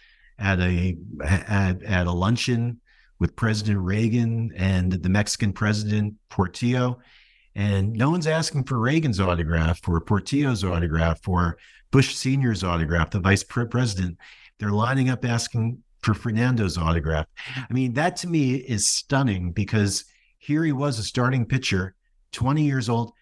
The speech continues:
seven weeks as a starting pitcher. And he has this type of celebrity status. Now, he did come up the year before that September,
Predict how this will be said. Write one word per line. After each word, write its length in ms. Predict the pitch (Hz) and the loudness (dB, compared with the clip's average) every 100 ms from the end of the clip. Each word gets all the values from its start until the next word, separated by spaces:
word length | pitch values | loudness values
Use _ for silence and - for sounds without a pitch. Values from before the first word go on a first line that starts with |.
| _ _ _ - | _ _ _ -6
seven 520 | - - 160 185 156 | -4 0 0 0 0
weeks 540 | 156 101 - - - - _ _ _ _ _ - | 0 0 -2 -6 -8 -14 _ _ _ _ _ -4
as 160 | 117 110 | 0 0
a 40 | |
starting 400 | 110 - 123 117 | -2 -2 0 0
pitcher. 480 | 107 127 - 87 87 _ _ _ _ _ | -2 -2 0 -2 -4 _ _ _ _ _
And 500 | 110 110 107 107 110 | -2 0 2 2 0
he 280 | - 117 131 | -4 0 2
has 220 | 120 98 | 2 -2
this 280 | 98 127 - | -2 0 0
type 280 | 131 127 117 | 0 0 0
of 120 | 95 | -2
celebrity 480 | - 101 104 104 92 | 0 2 2 2 0
status. 600 | - 104 90 71 - 113 | 0 2 2 0 -4 -2
Now, 320 | 107 104 101 - - _ _ _ | 0 0 -4 -14 -20 _ _ _
he 180 | - 117 | -6 -2
did 260 | 143 190 | 0 -2
come 180 | 175 160 | -2 0
up 160 | 143 - | -2 -2
the 100 | 120 | 0
year 220 | 123 120 | 2 0
before 800 | 107 92 - 170 110 98 98 98 | -2 -6 -4 0 2 0 -2 -4
that 220 | 104 107 - | 0 0 2
September, 720 | 98 - 135 135 87 87 | -4 -2 0 0 0 -2